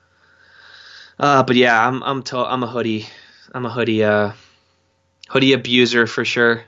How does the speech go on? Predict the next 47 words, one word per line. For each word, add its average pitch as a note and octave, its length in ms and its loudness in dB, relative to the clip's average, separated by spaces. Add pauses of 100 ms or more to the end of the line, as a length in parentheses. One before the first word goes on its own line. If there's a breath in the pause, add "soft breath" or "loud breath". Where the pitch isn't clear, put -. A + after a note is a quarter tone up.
and A#2 120 -6
also A#2 220 -2
just, A2 320 -6 (100)
you A#2+ 100 -10
know, A2 180 -8 (840 soft breath)
I, A#2 220 -2 (180)
I A2+ 240 2 (160)
obsess A#2 520 -2
over, G#2+ 480 -2
over G#2+ 260 0
which A2 180 0
ones G#2+ 220 0
I'm, G#2+ 140 -2
which - 200 0
ones A#2 180 0
I've A2 120 -2
gotten, A#2 340 -2
which G#2+ 160 -6
ones G#2+ 140 -10
I'm G#2+ 120 -8
wearing, A2 460 0 (720)
you - 80 -8
know, G#2+ 320 -2 (220)
different, G#2+ 380 -4 (260)
different, A2+ 480 -6
different B2 340 -2
fabric A#2 480 -2 (240)
combinations. A2 1080 -8 (140)
Uh, A#2 320 -6 (1120)
and C#3 100 2
I, F3 100 2
and D3 180 0
I F3+ 100 2
also, G#3 220 0
I C3 100 2
have D3+ 100 0
a E3+ 40 -6
pair E3+ 160 -4
of D#3 80 -4
sweats. - 380 -4
I, A#2+ 200 -4
I B2 120 -8
know, C#3 240 -6
I - 120 -4
know D3+ 100 -6
you C#3 220 -6
hate C3+ 380 -4